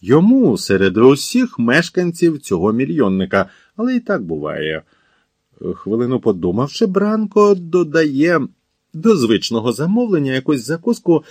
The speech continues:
з марсіанською назвою. Офіціант із тацею повертається зовсім скоро. Дивно. У дитинстві Бранко тягнув зі столу різну гидоту, недоїдки, сире тісто,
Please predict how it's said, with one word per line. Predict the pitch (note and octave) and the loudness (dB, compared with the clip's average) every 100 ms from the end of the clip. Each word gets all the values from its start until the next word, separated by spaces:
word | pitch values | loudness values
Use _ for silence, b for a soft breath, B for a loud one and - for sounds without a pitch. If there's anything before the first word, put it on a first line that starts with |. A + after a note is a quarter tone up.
| B - | B -8
з | A#2+ | -2
марсіанською | F#3+ - F#3+ E3+ - D#3 | 0 2 0 0 -2 -2
назвою. | G#2+ E2+ D#2 E2+ F#2 F#2 b b b _ | 0 -4 -4 -2 -2 -2 b b b _
Офіціант | A2 C#3+ - A3+ G#3+ G3 | -12 -12 -4 0 2 2
із | F#3+ - | 0 0
тацею | E3 F#3+ - F#3+ | 0 0 0 -2
повертається | F#3+ E3+ E3+ - F3 F3+ F3+ E3+ | 2 0 0 0 0 2 0 -2
зовсім | D3 E3+ - E3 | 0 -2 -2 -4
скоро. | - - A#2 G#2 F#2 b b - | -2 4 4 4 0 b b -8
Дивно. | F2 D#2 D2 D2 D#2+ _ _ - | -4 -4 -8 -16 -20 _ _ 2
У | A#2+ B2 A2 | 4 4 2
дитинстві | A2 F#2+ G#2+ - F#3 | -2 -2 -6 -2 0
Бранко | F2 F#2 A2+ D#3+ F3 | 2 0 -2 -2 -2
тягнув | E3 B2 A2+ F3+ | 0 -2 0 -2
зі | E3 D3 | -2 -8
столу | - C3+ D#3 C#3 | -2 0 2 2
різну | C#3 C#3+ D3 | 0 -2 -2
гидоту, | C3 D#3+ A2+ F#2+ F2+ - | -2 -4 -2 0 0 -2
недоїдки, | A#2+ D#3+ A#2+ E2+ C3 B2 A#2+ - A#2+ | -4 -6 -6 -2 0 2 0 -4 -6
сире | B2 C#3 C3+ | -4 -2 -4
тісто, | - C3+ C3+ - A#2 A#2 | -6 -4 -4 -4 -2 -2